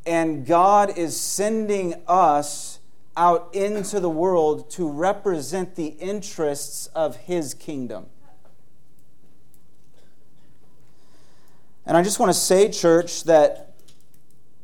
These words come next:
maybe unlike the ambassadors we think of, think of on a national level, our primary role has nothing to do with politics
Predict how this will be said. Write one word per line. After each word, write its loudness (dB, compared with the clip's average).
maybe 4
unlike 4
the -2
ambassadors 2
we 0
think -2
of, 0
think -2
of 2
on 2
a -2
national 2
level, 4
our 6
primary 2
role 4
has 2
nothing 0
to -2
do 4
with 0
politics 0